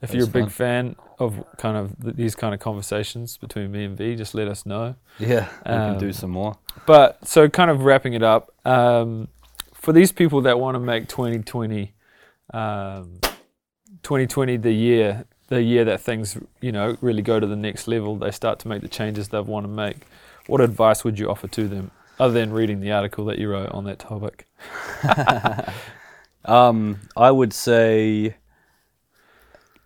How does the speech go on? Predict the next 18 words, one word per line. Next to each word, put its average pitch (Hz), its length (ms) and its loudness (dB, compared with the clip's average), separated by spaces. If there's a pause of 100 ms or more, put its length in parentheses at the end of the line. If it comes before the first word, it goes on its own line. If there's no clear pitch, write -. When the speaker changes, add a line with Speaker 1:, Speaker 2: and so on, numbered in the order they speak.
(160)
Speaker 2:
I'd 120 160 4
say 120 160 4
a 104 40 0
few 107 200 -2
things. 98 280 -4
I'd 104 140 -2
say 104 540 0
once 113 320 -2
you, 107 360 0
once 113 240 -6
you 107 60 -6
switch - 320 -4
off 104 160 2
from 95 220 -6
work 101 320 -2
or 98 60 -2
your 95 120 -6
career, 95 540 0